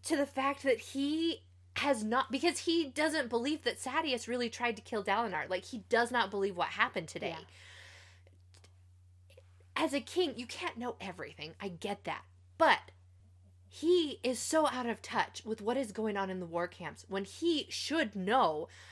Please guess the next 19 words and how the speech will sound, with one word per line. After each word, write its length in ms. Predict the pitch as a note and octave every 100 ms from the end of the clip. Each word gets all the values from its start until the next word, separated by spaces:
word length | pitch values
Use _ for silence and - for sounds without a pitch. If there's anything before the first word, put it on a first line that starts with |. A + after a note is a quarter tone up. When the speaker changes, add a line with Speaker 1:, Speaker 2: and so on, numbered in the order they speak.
| - -
Speaker 1:
and 220 | A3+ A3
should 260 | - D4
be 120 | A3 B3
aware 540 | G3+ B3 A#3 F#3+ F#3+
and 140 | G3
should 320 | - B3+ B3 G3+
be, 320 | A3+ A3+ G#3 - - - - -
um, 240 | A3+ G#3 G3+
conferring 880 | A#3+ G#3 F#3+ - - B3 C#4 A#3+
with 180 | G3 -
people 280 | - F#3+ F3
and 160 | F3+ F3+
confiding 560 | G#3 G3 G3+ A#3 B3
with 160 | G#3 G3
people 320 | G3 F3+ E3 F3
and 240 | F3+ F3+
really 540 | A3 A3+ A3 G#3+ G#3 - - - - - - - - G3
trying 320 | F#3 B3+
to 60 | A#3+